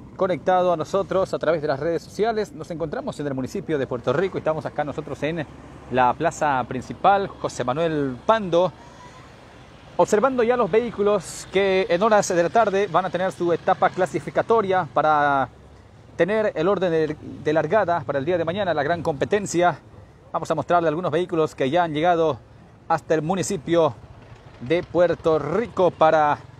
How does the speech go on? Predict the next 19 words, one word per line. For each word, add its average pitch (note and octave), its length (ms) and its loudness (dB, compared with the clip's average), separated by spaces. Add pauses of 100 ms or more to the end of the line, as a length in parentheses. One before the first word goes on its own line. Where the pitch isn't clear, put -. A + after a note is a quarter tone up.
(140)
la E3 140 -2
carrera, F3+ 600 0
resaltando E3+ 680 -2
en F3 60 -4
estos E3+ 420 -4 (300)
ciento A#3+ 400 -2
treinta E3 400 -4
y - 20 0
un G3+ 80 -4
años C#3+ 500 0
de C#3+ 300 0 (400)
este F3+ 180 -2
municipio. C#3 680 0 (280)
El C3 120 0
aniversario F3+ 640 2
el D3 60 -6
próximo F3+ 340 -4
dieciocho, D#3 600 -2 (140)
bueno, D3 300 0